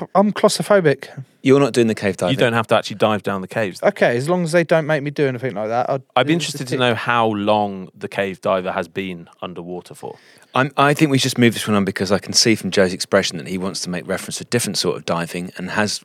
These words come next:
Speaker 2: wanted to do so since this came up. <laughs> Next category, please, Ryan.
Speaker 3: We had, uh, we had another Ryan get in touch who is a neurobiologist, uh, who apparently learns about different types of brain disease by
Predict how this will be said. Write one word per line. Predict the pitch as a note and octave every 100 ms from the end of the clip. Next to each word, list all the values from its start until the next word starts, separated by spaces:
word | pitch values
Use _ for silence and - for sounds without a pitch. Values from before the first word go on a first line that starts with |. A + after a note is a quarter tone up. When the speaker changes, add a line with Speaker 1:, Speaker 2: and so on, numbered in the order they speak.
| -
Speaker 2:
wanted | A#2 A#2+ F2+
to | -
do | F#2
so | - E2+
since | - D#2+ -
this | E2+
came | - F#2 F2
up. | F2 - - -
<laughs> | - A4 G4+ - - - - G#2
Next | A2+ - -
category, | - G2+ - F#2+
please, | - F2+ E2
Ryan. | F#2+ F2 -
Speaker 3:
We | C#3+ D#3
had, | D#3+ C#3 C#3+
uh, | C3+ A#2+ -
we | D#3+
had |
another | D#3 D#3 F#3+
Ryan | C3+ G#2+ G2+ G2+
get | F#2
in | G2
touch | - G2 - - - -
who | A2 G#2+
is | G#2 G2+
a | G#2+
neurobiologist, | G#2 A2+ D#3 F3+ C3 A#2 A#2 C#3+ - - - - - G#2
uh, | G2+ F#2+ -
who | A#2 A2 G#2 - - -
apparently | - C4+ D#4+ G2 G2
learns | G2+ A2+ A2+ G2+
about | G#2+ G2+ -
different | F3 G#3+
types | - -
of | A#2
brain | - B2+ D3
disease | A#2 F#2 B1+ C2 F#2 - _ -
by | B2 A2+ A2